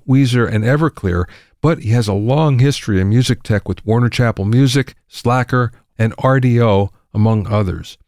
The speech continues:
J J is an authority on human perception and audio signal processing, having worked for twenty-five years at Bell Labs,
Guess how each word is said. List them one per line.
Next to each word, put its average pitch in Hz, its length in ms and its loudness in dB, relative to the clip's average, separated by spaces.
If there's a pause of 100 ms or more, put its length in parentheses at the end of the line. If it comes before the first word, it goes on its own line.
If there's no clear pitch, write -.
(460)
J 147 180 2
J 156 220 2
is 135 180 2
an 120 60 2
authority 120 720 0
on 101 180 0
human 123 240 2
perception 117 640 -2
and 98 140 -6
audio 123 380 2
signal 135 360 0
processing, 98 640 -2 (280)
having 117 200 0
worked 120 220 0
for 117 80 -2
twenty-five 156 580 0
years 131 240 2
at 98 120 -6
Bell 117 200 2
Labs, 107 460 0